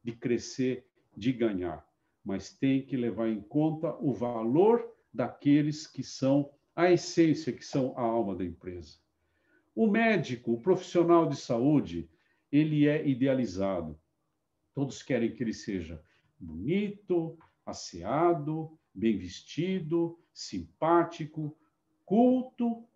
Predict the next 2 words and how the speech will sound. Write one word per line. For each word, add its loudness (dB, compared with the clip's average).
educado, -4
humano, 0